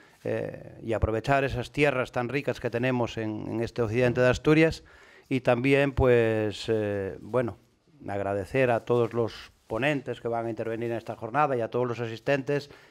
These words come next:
el, el, el estar aquí. Yo, sin más, como es una presentación de jornadas, desearos éxito y que salgan unas conclusiones, eh, favorables para todos. Gracias y,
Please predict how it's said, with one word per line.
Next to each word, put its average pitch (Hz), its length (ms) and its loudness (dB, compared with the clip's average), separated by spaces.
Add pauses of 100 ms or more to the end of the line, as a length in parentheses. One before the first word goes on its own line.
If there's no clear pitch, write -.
(140)
el, 110 420 -4
el, 104 380 -10
el 110 120 -6
estar 127 280 2
aquí. 113 320 -4 (280)
Yo, 127 140 0
sin 127 180 -4
más, 151 320 2
como 110 200 -8
es - 60 -12
una 117 140 -2
presentación 113 440 -4
de 113 80 -2
jornadas, 131 440 2
desearos 120 460 0
éxito 147 540 2 (340)
y 117 140 -2
que 117 200 -2
salgan 131 380 2
unas 135 200 0
conclusiones, 123 840 -2
eh, 117 240 2
favorables 120 580 0
para 113 240 -4
todos. 82 380 -10
Gracias 117 480 -4
y, 95 440 -8